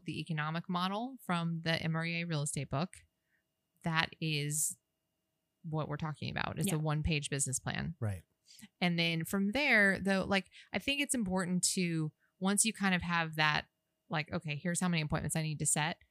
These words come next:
Speaker 1: then you do need to figure out how you're going to do that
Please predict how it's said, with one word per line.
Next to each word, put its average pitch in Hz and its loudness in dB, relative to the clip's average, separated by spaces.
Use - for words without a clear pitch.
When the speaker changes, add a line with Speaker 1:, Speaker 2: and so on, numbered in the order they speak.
Speaker 1:
then 240 2
you 247 2
do 226 0
need 208 2
to 196 -2
figure 175 0
out 160 2
how 165 -4
you're 160 0
going 147 -2
to 151 -2
do 143 -2
that 190 2